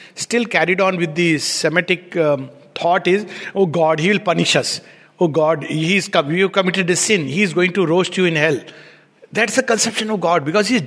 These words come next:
driven us out of some heaven because we made a mistake. Shri Krishna sports with us. Ever seen a God who can laugh,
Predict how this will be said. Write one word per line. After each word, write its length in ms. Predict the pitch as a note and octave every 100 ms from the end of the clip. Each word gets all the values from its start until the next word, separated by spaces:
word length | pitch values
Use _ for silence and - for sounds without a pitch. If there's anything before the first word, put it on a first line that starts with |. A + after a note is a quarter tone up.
| D#3+
driven 180 | G#3 A#3
us 160 | -
out 240 | F3 G3 G#3+
of 100 | G3
some 200 | G3+ D3+
heaven 420 | D3+ G#3 E3+ - - - - - _ _ -
because 300 | D#3+ A#3 A3+
we 120 | A#3+
made 180 | F#3 G#3+
a 60 |
mistake. 720 | A#3+ F#3 - F#3 - - - - _ _
Shri 240 | - C4+
Krishna 680 | D#4+ D#4+ A#3+ G#3+ G#3+ D#4 - -
sports 540 | - - D4+ E4 -
with 180 | A#3+ E3
us. 400 | B2+ - - - _ _ _ _ _ _ _ _ _ _ _ _ _ -
Ever 220 | A3+ D#4
seen 280 | - C#4+ C#4+
a 60 |
God 300 | G#3+ G3 A#3+
who 160 | A#3 C#4
can 320 | D4 A3 C3+
laugh, 540 | C#3 G3+ C#4+ - -